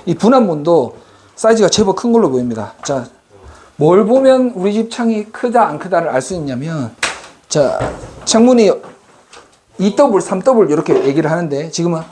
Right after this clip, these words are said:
하나, 둘, 세 짝이죠. 그러면 삼 더블이라고 하는데 삼 더블이 들어가는 경우는 창이 큰 겁니다. 이점칠 미터 정도가 돼야 삼 더블을 넣을 수가 있습니다.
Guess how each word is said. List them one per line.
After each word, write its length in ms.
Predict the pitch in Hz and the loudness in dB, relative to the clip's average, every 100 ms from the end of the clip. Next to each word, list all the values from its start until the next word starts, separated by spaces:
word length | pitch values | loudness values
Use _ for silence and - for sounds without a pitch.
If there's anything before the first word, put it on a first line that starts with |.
| - | -4
하나, 400 | 208 220 247 - _ | 0 2 0 -6 _
둘, 300 | 185 214 226 | -4 -2 -4
세 240 | - - 226 | -4 -2 2
짝이죠. 380 | 233 160 123 113 | 2 0 -8 -10
그러면 220 | 160 143 | -10 -8
삼 240 | - 196 | -8 -2
더블이라고 440 | 262 254 175 135 123 | 0 0 -2 -4 -8
하는데 380 | 117 120 117 - - - _ | -8 -8 -10 -12 -20 -20 _
삼 300 | - 247 254 | -4 0 2
더블이 440 | 294 302 277 233 226 | 2 2 2 2 0
들어가는 380 | 151 143 151 | -2 -2 -2
경우는 500 | 170 143 127 139 151 | -4 -4 -4 -6 -6
창이 300 | - 262 226 | -6 -4 -4
큰 180 | - 269 | -4 -2
겁니다. 400 | 254 220 123 110 - - - _ - | 0 0 -2 -8 -14 -20 -20 _ -6
이점칠 640 | 170 202 277 269 240 285 | -4 0 0 0 -2 -2
미터 300 | 285 285 - | 0 -2 -4
정도가 460 | 170 139 135 160 143 | -6 -6 -4 -4 -2
돼야 580 | 170 262 170 160 147 - - - _ | 2 4 4 2 0 -6 -20 -20 _
삼 240 | - - 180 | -14 -8 0
더블을 280 | 180 165 139 | 2 2 0
넣을 160 | 160 | -2
수가 160 | - 120 | -2 -10
있습니다. 360 | - - - | -12 -12 -14